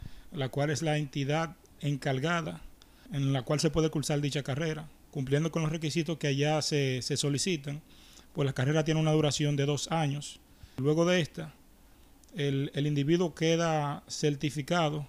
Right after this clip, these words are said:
en la primera parte como controlador de tránsito aéreo, luego a partir de esos dos años,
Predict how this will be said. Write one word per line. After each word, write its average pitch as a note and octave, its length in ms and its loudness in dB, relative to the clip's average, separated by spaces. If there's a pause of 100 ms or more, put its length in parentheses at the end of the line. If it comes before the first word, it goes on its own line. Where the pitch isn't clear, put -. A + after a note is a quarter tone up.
en C#3+ 160 -2
la C#3 100 0
primera D3 340 0
parte D3+ 300 -2
como C#3+ 580 -2 (600)
controlador D3 640 2
de D#3+ 120 2
tránsito D3+ 440 -2
aéreo, E3+ 180 2
luego C#3+ 220 2
a C#3+ 80 0
partir C#3+ 240 0
de D3 80 2
esos D3 160 -2
dos D3 160 -2
años, D3+ 460 -4